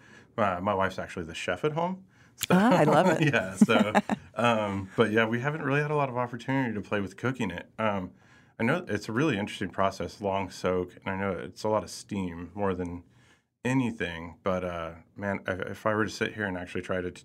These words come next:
Speaker 1: tell people how to cook sticky rice, I'd probably be telling a lie.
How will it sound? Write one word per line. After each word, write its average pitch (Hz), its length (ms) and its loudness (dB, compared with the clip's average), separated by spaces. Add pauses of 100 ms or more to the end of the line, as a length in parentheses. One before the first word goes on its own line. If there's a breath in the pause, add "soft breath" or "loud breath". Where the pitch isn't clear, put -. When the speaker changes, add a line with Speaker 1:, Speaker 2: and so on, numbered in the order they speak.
Speaker 1:
tell 98 180 -2
people 95 280 -10
how 95 100 -4
to 92 80 -14
cook 104 220 -6
sticky 120 300 -6
rice, 131 380 -6 (440 soft breath)
I'd 92 180 -4
probably 95 460 -2
be 90 160 -8
telling - 320 -8
a - 80 -10
lie. - 300 -10